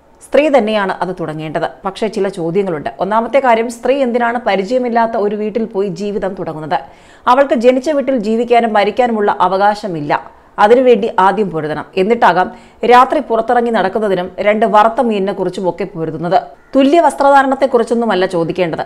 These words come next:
സ്വന്തം വീട്ടിൽ ജീവിക്കാനുള്ള സ്വാതന്ത്ര്യമാണ് നേടിയെടുക്കേണ്ടത്. അതിനെക്കുറിച്ച് ആരെങ്കിലും പറഞ്ഞു കേട്ടിട്ടുണ്ടോ? അതിനെക്കുറിച്ച് പറയുമ്പോൾ, "അയ്യോ, അപ്പോൾ കുടുംബത്തെ ബാധിക്കുമെന്ന്" പറയും. ഇതൊക്കെ ആരാണ് ഉണ്ടാക്കുന്നത്? പുരുഷനല്ലേ?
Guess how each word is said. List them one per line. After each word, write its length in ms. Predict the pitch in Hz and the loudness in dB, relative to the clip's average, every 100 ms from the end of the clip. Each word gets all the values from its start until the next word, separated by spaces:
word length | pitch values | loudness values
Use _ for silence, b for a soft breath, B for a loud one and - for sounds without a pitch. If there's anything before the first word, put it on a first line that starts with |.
| - | -6
സ്വന്തം 340 | - 214 254 | -2 0 2
വീട്ടിൽ 340 | 254 240 233 233 | 2 0 -2 -6
ജീവിക്കാനുള്ള 580 | 185 214 226 240 226 226 | -6 -4 0 0 2 0
സ്വാതന്ത്ര്യമാണ് 920 | 226 226 220 240 277 262 190 165 185 | 0 2 2 4 2 0 -2 -4 -4
നേടിയെടുക്കേണ്ടത്. 600 | 160 160 156 - 160 151 151 - | -4 -4 -4 -4 -4 -4 -8 -2
അതിനെക്കുറിച്ച് 500 | - 220 254 247 233 - | -2 -2 -2 -2 -2 -2
ആരെങ്കിലും 480 | 196 214 233 185 190 | 0 0 0 0 -2
പറഞ്ഞു 240 | 180 160 170 | -4 -4 -6
കേട്ടിട്ടുണ്ടോ? 560 | 139 135 156 139 - B B B | -6 -8 -8 -8 -10 B B B
അതിനെക്കുറിച്ച് 500 | 233 262 311 330 277 262 | 2 2 2 0 -4 2
പറയുമ്പോൾ, 480 | 220 220 220 226 226 | 2 2 0 0 0
"അയ്യോ, 300 | 202 226 247 | 0 4 6
അപ്പോൾ 240 | 226 226 226 | 6 4 0
കുടുംബത്തെ 420 | 220 220 240 240 | 0 0 0 -2
ബാധിക്കുമെന്ന്" 600 | 180 175 180 185 196 175 | 0 0 0 -2 -6 -4
പറയും. 260 | 143 139 - | -6 -6 -6
ഇതൊക്കെ 240 | 185 214 226 | -4 -2 -2
ആരാണ് 440 | 196 208 247 226 | 0 0 0 -2
ഉണ്ടാക്കുന്നത്? 500 | 180 180 185 175 190 | 0 0 0 -4 -4
പുരുഷനല്ലേ? 580 | - 165 151 165 131 - | -4 -8 -6 -10 -10 -12